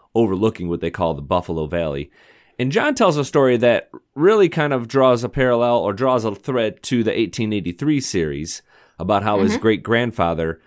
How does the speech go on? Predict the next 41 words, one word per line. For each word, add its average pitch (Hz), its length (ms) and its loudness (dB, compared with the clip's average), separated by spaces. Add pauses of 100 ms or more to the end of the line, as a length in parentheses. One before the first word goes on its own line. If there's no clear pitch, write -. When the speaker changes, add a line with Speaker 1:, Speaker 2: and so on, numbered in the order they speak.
(240)
Speaker 1:
kept - 220 -2
the 98 80 -8
government 98 420 0
out 123 180 2
of 107 60 -4
this 87 160 -4
valley. 78 340 -6
They 90 200 -4
knocked 92 280 -6
on 85 80 -4
his 82 120 -8
door 85 200 -2
looking 85 220 -6
for 82 100 -8
buffalo, 82 460 -2
and 80 80 -4
he 80 60 -6
said 80 220 -6
he 87 80 -4
didn't 80 200 -6
know 82 80 -4
where 80 100 -2
the 69 60 -8
buffalo 73 380 -4
were, 87 340 2 (260)
when 92 140 -2
he 101 80 2
knew 101 140 2
dang 92 260 0
well 95 260 2
they 82 120 0
were 80 100 0
all 92 300 2
in 82 80 -6
this 80 180 -8
valley, 90 460 -2 (240)
hence 95 280 -8
the 90 120 -10
name 80 200 -6
Buffalo 82 320 -4
Valley. 82 460 -2